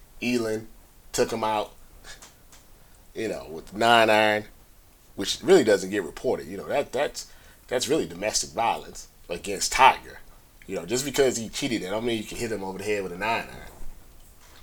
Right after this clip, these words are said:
And then it's, yeah, you know, he's a competitor 'cause, you know, he's, he's probably the best golfer of all time.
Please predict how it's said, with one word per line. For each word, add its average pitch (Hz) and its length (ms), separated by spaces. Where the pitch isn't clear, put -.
And 123 80
then 156 140
it's, 156 180
yeah, 120 240
you 117 120
know, 101 160
he's 98 180
a - 40
competitor 98 580
'cause, 87 240
you 98 80
know, - 80
he's, 90 400
he's - 220
probably 302 340
the 92 80
best 90 340
golfer 90 320
of 80 140
all 90 160
time. - 400